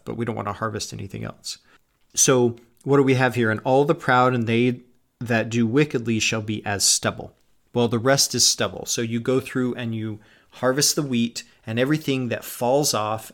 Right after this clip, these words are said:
and down onto the ground is stubble. And then what they do is, uh, typically go through and burn that and mix it into the soil, and it revitalizes the soil. But the,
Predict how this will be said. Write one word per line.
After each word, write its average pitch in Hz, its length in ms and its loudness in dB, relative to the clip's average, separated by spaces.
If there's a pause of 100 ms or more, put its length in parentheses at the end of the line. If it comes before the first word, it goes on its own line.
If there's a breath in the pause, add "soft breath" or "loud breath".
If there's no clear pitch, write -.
and 110 260 -6
down 113 480 -2
onto 117 320 -2
the 135 100 -2
ground 110 540 0
is 110 160 -4
stubble. - 580 -2 (380)
And 117 340 0 (340 loud breath)
then 131 140 2
what 123 140 2
they 123 140 2
do 120 320 2
is, - 320 -2
uh, 107 400 0
typically 117 400 -4
go 117 160 0
through 113 240 -4
and 101 300 -8 (120)
burn 147 380 4
that 98 500 -4 (300 soft breath)
and 113 200 0
mix 131 200 4
it 123 120 0
into 117 180 0
the 110 100 -2
soil, 123 520 4
and 110 120 0
it 107 140 -2
revitalizes 98 800 0
the - 80 -10
soil. - 420 -2 (800)
But 123 400 6 (300 soft breath)
the, 131 440 6